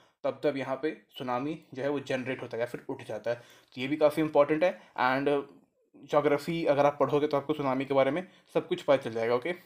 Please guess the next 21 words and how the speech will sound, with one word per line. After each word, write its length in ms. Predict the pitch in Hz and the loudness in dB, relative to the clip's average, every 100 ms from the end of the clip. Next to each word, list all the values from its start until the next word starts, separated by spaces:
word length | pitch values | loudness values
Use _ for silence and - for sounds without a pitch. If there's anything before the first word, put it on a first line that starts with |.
| - | -8
इसके 240 | 151 - | -4 2
अलावा 360 | 160 139 156 180 - - | 4 6 4 0 -6 -4
हमें 160 | 147 156 | -2 0
यहाँ 120 | 156 | -2
पे 100 | 165 | -2
प्रॉपर 440 | - 139 135 175 | 0 0 0 -2
स्टेप्स, 440 | - - 170 170 - - | -2 2 0 0 -16 -8
प्रॉपर 300 | 139 139 165 | -4 -2 -4
प्रिकॉशंस 600 | - 127 147 - 160 156 | -4 -2 0 0 -2 -2
यहाँ 160 | 151 | -2
पे 100 | 156 | 0
लेने 180 | 143 147 | 0 0
होते 200 | 147 147 | 0 -2
हैं, 120 | 170 180 - - | -4 -6 -16 -6
और 280 | 135 123 127 | 0 0 0
जितनी 280 | 135 156 175 | -2 -2 2
जल्दी 260 | 165 156 156 | 2 2 2
हो 120 | 147 | 0
सके, 240 | 151 156 | 0 -2
हमें 200 | 147 143 | -2 0
अपने 280 | 143 160 190 | -2 -2 -8